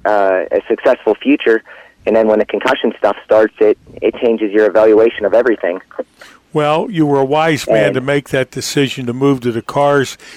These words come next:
Speaker 2: Get a beautiful wife and three beautiful kids. You don't want to be in a situation where you can't appreciate how good things are for you.
Speaker 1: Absolutely. It can be, uh, it can be stripped from you just as fast as it's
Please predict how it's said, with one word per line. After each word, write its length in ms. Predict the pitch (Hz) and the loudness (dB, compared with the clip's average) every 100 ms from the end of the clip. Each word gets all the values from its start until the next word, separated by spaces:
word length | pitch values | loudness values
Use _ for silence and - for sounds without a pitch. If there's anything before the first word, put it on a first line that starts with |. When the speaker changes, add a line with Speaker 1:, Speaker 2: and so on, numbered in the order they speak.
| - | -10
Speaker 2:
Get 160 | - 175 | -2 -2
a 20 | |
beautiful 480 | 117 151 156 - 143 | 0 0 0 -2 -2
wife 380 | 147 147 - 131 | 0 0 -2 -10
and 100 | 123 | -8
three 220 | 160 147 | -4 -2
beautiful 500 | 131 147 135 - 127 | 0 2 0 -2 -8
kids. 420 | - 135 123 - - - - | 0 0 0 -8 -16 -20 -6
You 100 | 147 | -2
don't 160 | 147 160 | 0 0
want 160 | 160 151 | 0 0
to 60 | |
be 180 | 135 151 | 0 0
in 80 | 143 | 0
a 40 | |
situation 760 | - 160 - 147 139 143 - 135 | -2 -4 -4 -4 0 0 -4 -4
where 100 | 127 | -4
you 100 | 127 | -4
can't 260 | - 151 131 | -6 -4 -4
appreciate 640 | - 143 - 131 120 120 - - - | -6 -8 -6 -4 -4 -4 -12 -20 -6
how 160 | 143 | -4
good 300 | 120 147 123 | 0 0 -2
things 360 | - 135 117 - | -2 -4 -4 -2
are 220 | 123 117 | -2 -2
for 300 | - 113 107 | -6 -8 -6
you. 140 | 95 - - _ _ _ _ _ _ _ _ _ _ - | -8 -16 -20 _ _ _ _ _ _ _ _ _ _ -6
Speaker 1:
Absolutely. 760 | 120 131 - 113 120 95 104 - 110 | 0 0 0 2 2 4 0 -2 -6
It 100 | - | -4
can 140 | 113 | 0
be, 180 | 123 120 | 4 4
uh, 220 | 117 110 - | 4 0 -2
it 120 | - | -4
can 80 | 131 | 0
be 100 | 117 - | -2 0
stripped 260 | 151 - - | -2 -2 -2
from 200 | 123 117 | 0 2
you 140 | 110 | 2
just 200 | 117 - | 0 -4
as 60 | 117 | -4
fast 360 | - 120 120 113 | -2 -2 -2 -6
as 100 | |
it's 140 | 110 | -4